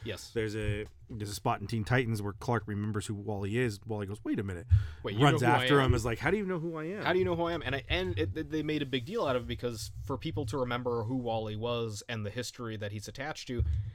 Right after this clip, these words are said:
Speaker 1: he has to physically interact with them. And he just rushes by Superman, and Superman just says, "Hey, Wally." Wait a minute, what?
Speaker 2: Yeah, he says, "Good job, Wally," as
Speaker 1: Good
Speaker 2: he
Speaker 1: job,
Speaker 2: leaves
Speaker 1: Wally.
Speaker 2: after they, there's a fight in Manhattan. 'Cause they're in
Speaker 1: Wait.
Speaker 2: Manhattan. Why are they in Manhattan? Stop using real cities. D C, you spent so many years making sure that all of your cities,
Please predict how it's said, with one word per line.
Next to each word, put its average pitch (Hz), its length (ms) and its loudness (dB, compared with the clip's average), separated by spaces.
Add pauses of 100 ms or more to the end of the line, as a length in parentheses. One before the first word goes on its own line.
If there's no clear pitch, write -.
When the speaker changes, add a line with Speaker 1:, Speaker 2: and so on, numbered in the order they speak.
(100)
Speaker 1:
he 160 100 2
has 151 200 2
to 135 80 -2
physically 131 480 -4
interact 120 360 -2
with - 120 -6
them. 107 320 -4 (400)
And 135 100 -4
he 226 60 -2
just 208 180 -2
rushes 175 340 -2
by 156 200 0
Superman, 139 520 -2
and 127 60 4
Superman 127 480 -2
just 123 140 -4
says, 151 100 -4
"Hey, 233 140 -2
Wally." 214 420 0 (340)
Wait 104 120 -4
a 95 60 -8
minute, 90 180 -10
what? 98 200 -6 (160)
Speaker 2:
Yeah, 135 100 6
he 110 60 6
says, 113 160 -2
"Good 139 100 2
job, 123 220 4
Wally," 101 260 2
as 104 60 -2
Speaker 1:
Good 151 100 2
Speaker 2:
he 151 40 2
Speaker 1:
job, 151 160 4
Speaker 2:
leaves 117 140 6
Speaker 1:
Wally. 113 120 0
Speaker 2:
after 104 260 0
they, 101 220 -2
there's 101 180 -2
a 101 60 -4
fight - 240 -4
in 101 80 -6
Manhattan. 107 480 -6 (480)
'Cause 107 120 -2
they're 110 100 2
in 113 80 4
Speaker 1:
Wait. 113 80 2
Speaker 2:
Manhattan. 110 420 2
Why 107 140 0
are 127 80 4
they 139 100 6
in 147 100 4
Manhattan? 139 440 8
Stop 135 180 0
using 165 240 6
real 170 120 8
cities. 131 380 2
D 120 140 -2
C, - 180 0
you 135 140 0
spent 120 240 -4
so 147 160 -2
many 156 160 8
years 123 320 0
making 120 220 -6
sure 123 180 2
that - 120 -2
all 117 200 0
of 123 80 -2
your 123 100 -2
cities, 107 460 -6